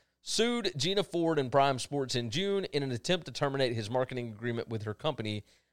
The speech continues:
Williamson's attorneys claim that the contract was in violation of North Carolina's Uniform Athlete Agents Act because Prime Sports is not certified by the N B A Players Association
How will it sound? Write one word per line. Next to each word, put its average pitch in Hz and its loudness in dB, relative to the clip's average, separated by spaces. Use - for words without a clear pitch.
Williamson's 131 2
attorneys 143 2
claim 151 0
that 131 -2
the - -8
contract 131 4
was 120 -2
in 117 -4
violation 123 6
of 110 0
North 127 -2
Carolina's 120 2
Uniform 185 2
Athlete 151 0
Agents 139 0
Act 127 6
because 123 2
Prime 147 4
Sports 143 -2
is 117 2
not 139 2
certified 131 6
by 117 8
the 117 -4
N 143 -2
B 127 4
A 113 4
Players 175 2
Association 131 2